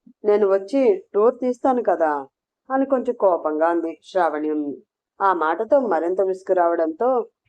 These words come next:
ఏదో అనడానికి వెనక్కి తిరిగి ఆమెను చూసిన కిరణ్ నోటి నుండి మాట బయటికి రాలేదు.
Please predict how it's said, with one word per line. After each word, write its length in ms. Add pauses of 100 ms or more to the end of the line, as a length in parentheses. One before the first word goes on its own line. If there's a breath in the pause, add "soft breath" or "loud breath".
(240)
ఏదో 200
అనడానికి 680
వెనక్కి 480
తిరిగి 580 (360)
ఆమెను 280 (140)
చూసిన 300
కిరణ్ 680
నోటి 360
నుండి 300
మాట 380
బయటికి 400
రాలేదు. 600